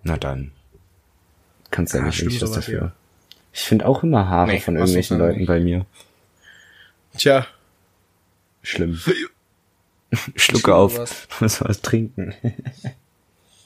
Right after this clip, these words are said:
Speaker 2: Nee, nicht, nicht, nicht on Podcast, weil sonst, äh, tue ich mich verschlucken und dann komme ich die nächsten fünf Minuten nicht mehr zur Ruhe.
Speaker 1: <laughs> Einfach komplett
Speaker 2: Das ist dann
Speaker 1: durchgehustet.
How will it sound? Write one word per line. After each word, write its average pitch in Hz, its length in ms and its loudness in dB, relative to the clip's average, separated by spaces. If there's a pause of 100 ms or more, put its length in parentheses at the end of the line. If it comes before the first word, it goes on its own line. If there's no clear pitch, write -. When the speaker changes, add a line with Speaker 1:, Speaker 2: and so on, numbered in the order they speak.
(240)
Speaker 2:
Nee, 151 180 2
nicht, 165 260 4
nicht, 190 300 -6 (340)
nicht 190 340 6
on 165 260 4
Podcast, 156 680 4
weil 123 120 4
sonst, 131 520 -2
äh, 127 380 0 (520)
tue 151 140 0
ich 135 60 0
mich 143 120 -2
verschlucken 165 460 0
und 135 60 2
dann 131 180 0
komme 147 180 4
ich 135 100 -2
die 139 100 2
nächsten 147 280 0
fünf 151 240 2
Minuten 147 280 -2
nicht 139 80 -4
mehr 135 140 -4
zur 131 160 -6
Ruhe. 135 240 -6 (160)
Speaker 1:
<laughs> 110 640 2 (1000)
Einfach - 320 -6
komplett 95 400 2
Speaker 2:
Das 95 60 6
ist - 200 0
dann 90 80 2
Speaker 1:
durchgehustet. 90 520 0